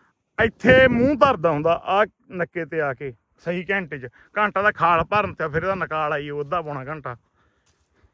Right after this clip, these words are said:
ਪਾਣੀ ਦੇਖੋ ਇੱਕ ਰਫ਼ਤਾਰ ਨਾਲ ਜਾਊ ਸਾਰਾ। ਹਜੇ ਸਾਡੇ ਬੰਦੇ ਥੋੜ੍ਹਾ ਜਿਹਾ ਖਾਲ ਭੀੜਾ ਕਰਕੇ।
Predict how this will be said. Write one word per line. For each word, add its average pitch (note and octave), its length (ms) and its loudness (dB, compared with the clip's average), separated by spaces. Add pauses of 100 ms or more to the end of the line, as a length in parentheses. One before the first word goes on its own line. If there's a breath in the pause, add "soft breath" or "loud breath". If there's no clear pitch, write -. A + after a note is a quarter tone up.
(440)
ਪਾਣੀ E3+ 220 -4
ਦੇਖੋ D3+ 240 -6
ਇੱਕ G3+ 140 -6
ਰਫ਼ਤਾਰ A3 420 4
ਨਾਲ A#3+ 160 2
ਜਾਊ F3+ 180 2
ਸਾਰਾ। F3 380 2 (1300)
ਹਜੇ E3 100 -2
ਸਾਡੇ E3+ 180 2
ਬੰਦੇ F3+ 220 0
ਥੋੜ੍ਹਾ F3 160 2
ਜਿਹਾ G#3+ 100 0
ਖਾਲ F3+ 220 4
ਭੀੜਾ F#3+ 300 2
ਕਰਕੇ। A2+ 340 -4